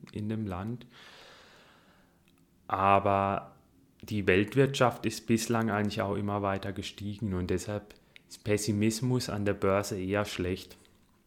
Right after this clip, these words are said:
Und zum Beispiel selbst bei den deutschen Aktien ist es ja nicht so, dass die nur ihre gesamten Erträge in Deutschland erzielen, sondern die erzielen ungefähr zwanzig Prozent der Erträge in Deutschland.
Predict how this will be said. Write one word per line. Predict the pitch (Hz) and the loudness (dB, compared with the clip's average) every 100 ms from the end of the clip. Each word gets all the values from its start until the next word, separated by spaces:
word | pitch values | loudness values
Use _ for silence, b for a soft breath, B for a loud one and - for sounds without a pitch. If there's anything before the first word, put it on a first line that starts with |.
| _ | _
Und | 107 95 | -8 -4
zum | 98 | 2
Beispiel | 95 101 - 113 101 | 4 4 4 -2 2
selbst | 101 101 - | 2 2 2
bei | - 110 | 4 4
den | 107 98 | 4 4
deutschen | 95 98 98 123 113 | 6 6 2 -2 2
Aktien | 101 - - - 107 98 | 0 0 -4 -2 0 -2
ist | 101 107 | -4 -6
es | - | -4
ja | 107 | 0
nicht | 101 101 - | 0 -2 0
so, | 110 101 | 2 2
dass | 95 - | 0 -2
die | 101 | -2
nur | 98 101 92 | 0 0 0
ihre | 104 101 98 | 0 0 -2
gesamten | 98 - 95 101 - 104 104 | -4 0 0 0 -4 -6 -4
Erträge | 101 - 95 95 101 | -6 -4 -2 -2 -2
in | 98 | -2
Deutschland | 95 98 - 104 92 | 0 -2 -4 -6 -6
erzielen, | 92 - 98 98 87 | -8 -8 -4 -4 -4
sondern | 92 90 90 87 B B B B B B B B - | -6 -6 -6 -8 B B B B B B B B -10
die | 104 98 98 - | -6 -2 -2 -4
erzielen | 101 - 110 110 120 113 | -8 -4 0 2 2 2
ungefähr | 113 107 110 101 95 | 2 0 2 0 0
zwanzig | - 92 98 95 120 | 2 4 4 0 -4
Prozent | - 117 - 110 110 | -2 -2 0 0 0
der | 110 | -2
Erträge | 104 - 107 107 110 | -4 -2 -2 -2 -4
in | 107 | -4
Deutschland. | 104 107 - - 95 110 110 | -2 -4 -6 -6 -4 -4 -8